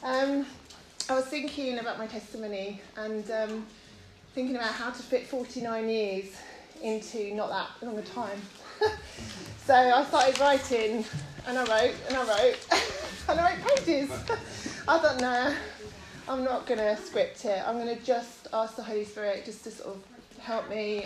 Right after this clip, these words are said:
and just guide me in what I say and just put a few notes down and just look at my notes." So that's what I'm gonna do.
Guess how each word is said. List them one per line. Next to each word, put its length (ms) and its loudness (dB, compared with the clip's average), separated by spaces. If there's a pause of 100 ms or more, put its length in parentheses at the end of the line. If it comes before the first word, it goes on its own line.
and 160 -8
just 200 -10 (240)
guide 260 0
me 160 -2
in 80 -8
what 160 -6
I 40 -8
say 280 -2
and 100 -4
just 220 -8
put 160 -6
a 20 -6
few 220 -8
notes 300 -8
down 320 -4 (640)
and 140 -6
just 280 -6 (360)
look 200 -10
at 80 -14
my 80 -8
notes." 360 -6
So 360 -4 (220)
that's 220 -10
what 80 -8
I'm 60 -6
gonna 100 -6
do. 200 -6